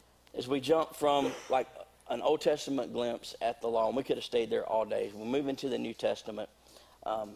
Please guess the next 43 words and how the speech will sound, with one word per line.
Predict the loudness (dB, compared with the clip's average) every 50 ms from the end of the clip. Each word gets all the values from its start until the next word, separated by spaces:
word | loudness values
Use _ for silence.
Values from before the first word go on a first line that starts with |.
| -10
we're | -6 -2
gonna | 0 2 4 4
look | 2 2 0
at | -2 -2 -2
the | -4 -2
life | 0 0 0 0 0 -2
of | -6 -6
Jesus, | -6 -8 -8 -8 -8 -8 -8 -8
what | -8 -8
Jesus | -8 -8 -8 -8 -8 -10 -2
said | 0 2 2 2
about | 2 2 0 0 0 -2 -4
giving, | -4 -2 -2 -4 -6 -6 -8
and | -8 -8
then | -8 -6 -6
we're | -4
gonna | -4 -4 -4
look | -4 -6 -8
at | -10 -10
the | -8 -4
early | -4 -2 -2 -2 -4
church | -4 -2 -2 -2 -2 -2 -6 -10
and | -8
how | -6 -4 -2
the | -2 -2
early | -2 -2 -2 -4 -4
church | -6 -4 0 0 0 0 0 -4 -8 -12 -12 -12 -14 -20 -20 -20 -20 _ _ _ _ _ _ _ _ _ _ _ _ _ _ _
participated | -14 -12 -4 -2 -2 -2 -2 -4 -4 -2 0 0 0 0 0 -4 -6 -8 -14 -20 -20 -20 _ _ -10
in | -8 -6
giving. | -2 0 2 2 2 2
I | 2
wanna | 2 4 2 2
ask | 2 2 2 2 0 -2
you | -6 -6
a |
question | 0 2 4 4 4 2 -2 -4
before | -4 -2 0 0 0
we | 0 0
get | 0 -2 -4 -2
to | -4 -4
this, | -4 -6 -8 -6 -6
though. | -4 -4 -4 -6 -10 -18 -20 -20 -20 _ _ -20 -20 -20 _ _ 4
Does, | 6 6 6 6 4 0 -4